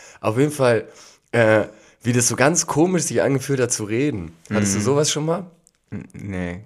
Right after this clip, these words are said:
Speaker 2: kommt mir, werde ich in Zukunft dann öfters haben,
Speaker 1: Ja.
Speaker 2: wahrscheinlich jetzt, ab jetzt.
Speaker 1: Ja, genau.
Speaker 2: Nee.
Speaker 1: Ja, aber es ist ein guter, guter Vorschlag. Ich empfehle das auch jedem, einfach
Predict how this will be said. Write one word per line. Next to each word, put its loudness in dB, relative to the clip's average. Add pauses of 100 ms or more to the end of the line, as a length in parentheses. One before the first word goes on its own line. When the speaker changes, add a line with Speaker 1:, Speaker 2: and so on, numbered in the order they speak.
(100)
Speaker 2:
kommt -12
mir, -6
werde 4
ich -8
in -8
Zukunft -4
dann -2
öfters -6
haben, -4
Speaker 1:
Ja. -8
Speaker 2:
wahrscheinlich 2
jetzt, -8
ab -6
jetzt. -6 (200)
Speaker 1:
Ja, -2
genau. -2 (260)
Speaker 2:
Nee. -10 (380)
Speaker 1:
Ja, 4
aber 6
es 4
ist 0
ein 2
guter, 6
guter 2
Vorschlag. 2
Ich -10
empfehle 2
das 6
auch 4
jedem, 2
einfach 0